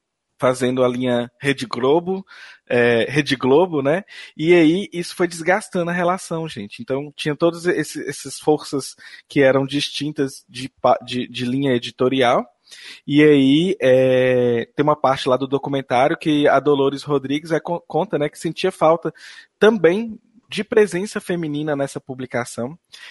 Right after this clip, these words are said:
que ela falam que, que eles tentaram convidar algumas pessoas, mas não havia engajamento dessas pessoas cariocas. É, outra coisa que foi desgastando as relações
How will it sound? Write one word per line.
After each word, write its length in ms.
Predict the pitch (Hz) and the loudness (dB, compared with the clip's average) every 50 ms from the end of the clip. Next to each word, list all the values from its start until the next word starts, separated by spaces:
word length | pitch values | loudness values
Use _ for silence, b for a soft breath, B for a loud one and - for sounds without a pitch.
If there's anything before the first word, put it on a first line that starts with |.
| B _ | B _
que 80 | - 147 | 0 2
ela 120 | 143 143 | 2 2
falam 340 | - - 147 143 143 147 147 | 2 2 4 4 4 2 0
que, 260 | - - 165 147 143 | -2 -2 -2 -2 -2
que 140 | - - 143 | -4 -6 -6
eles 100 | 135 - | -6 -6
tentaram 420 | - 147 139 - 147 143 156 170 | -6 -10 -4 0 2 2 2 2
convidar 380 | - - 160 151 156 139 139 135 | 0 -4 -4 -4 -2 2 4 4
algumas 360 | 135 135 131 131 139 135 - | 4 4 2 -2 -6 -6 -6
pessoas, 440 | - 143 131 - - 131 143 151 147 | -6 -6 -6 -4 -2 -2 -2 -2 -2
mas 200 | 147 147 147 143 | -2 -4 -2 0
não 100 | 156 160 | 2 2
havia 580 | 165 170 160 139 135 151 165 185 175 165 151 - _ _ | 2 2 0 -2 -6 -4 -2 0 0 0 -2 -4 _ _
engajamento 720 | - 139 135 131 131 127 - 131 120 113 117 120 - 113 | -8 -6 -4 -2 -2 -2 -2 -4 -4 -4 -6 -8 -8 -8
dessas 260 | 113 120 - - - | -8 -8 -8 -10 -14
pessoas 340 | - - 120 - - 117 - | -18 -16 -16 -14 -14 -14 -12
cariocas. 760 | - - 120 117 110 107 107 113 147 - - 175 185 - - _ _ B B B B B B B B B | -10 -8 -6 -4 -2 0 0 0 0 -2 -6 -12 -16 -16 -18 _ _ B B B B B B B B B
É, 760 | - 113 113 113 113 113 113 113 113 113 113 110 107 107 - - | -4 0 2 2 2 2 2 2 2 2 2 0 0 -2 -2 0
outra 280 | - 131 151 151 - 156 | 2 2 2 2 0 -2
coisa 380 | - - 151 156 160 156 156 | 0 2 2 2 4 2 0
que 80 | - - | -6 -4
foi 120 | - 160 | -4 -4
desgastando 500 | 147 139 143 131 135 139 139 - 147 135 | -4 -4 0 0 2 2 2 0 -2 -2
as 100 | 139 131 | -2 -2
relações 600 | 147 147 127 123 127 - - 127 123 131 - - | 0 0 2 2 0 0 -4 -6 -6 -8 -10 -14